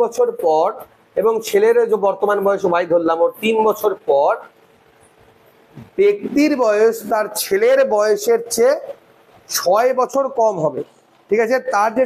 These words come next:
ছেলের বয়সটা রয়েছে, সেই ছেলের বয়সের থেকে ছয় বছর কম হবে, ছয় কম। কিন্তু গল্পটা এখানে হয়ে গেল,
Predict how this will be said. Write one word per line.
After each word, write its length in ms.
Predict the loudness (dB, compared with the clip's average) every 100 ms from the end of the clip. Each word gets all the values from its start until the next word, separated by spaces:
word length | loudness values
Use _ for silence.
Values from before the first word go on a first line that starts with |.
| -2
ছেলের 260 | 0 2 2
বয়সটা 300 | 2 0 0 0
রয়েছে, 360 | 0 0 0 0 -2 -12 -14 -8 -2
সেই 160 | 0 0 -2
ছেলের 300 | 0 2 2
বয়সের 260 | 0 -2 -2
থেকে 120 | 0 0 0
ছয় 160 | 0 0
বছর 200 | 0 -2 0
কম 120 | 0 0
হবে, 180 | -2 -2 -6 -10 -18 _ _ _ _ _ _ _ -6
ছয় 300 | -2 0 0 -2 0
কম। 220 | 0 0 -6 -18 -20 _ _ -20 -10 -2
কিন্তু 380 | 0 0 0 -2 2
গল্পটা 440 | 2 2 0 0 2 2
এখানে 220 | 2 2 2
হয়ে 200 | 4 4 2
গেল, 140 | 2